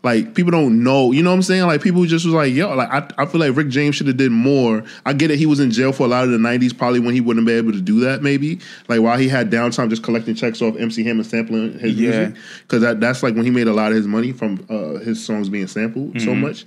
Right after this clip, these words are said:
Speaker 2: Mm-hmm.
Speaker 1: But, you know, I just think, like, that sucks. And, you know, it, it, it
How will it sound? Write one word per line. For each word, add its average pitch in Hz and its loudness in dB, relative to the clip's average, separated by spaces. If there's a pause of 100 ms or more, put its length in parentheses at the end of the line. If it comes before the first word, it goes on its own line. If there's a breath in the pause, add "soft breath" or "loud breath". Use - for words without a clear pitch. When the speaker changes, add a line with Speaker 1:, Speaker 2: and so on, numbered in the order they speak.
(120 loud breath)
Speaker 2:
Mm-hmm. 110 -6
Speaker 1:
But, 117 -2 (360)
you 143 2
know, 127 2 (100)
I 131 0
just 135 -2
think, 139 -2
like, 127 0
that 127 0
sucks. - -4 (100)
And, 113 0 (100)
you 120 0
know, 113 0
it, 117 -2
it, - -8
it 113 -2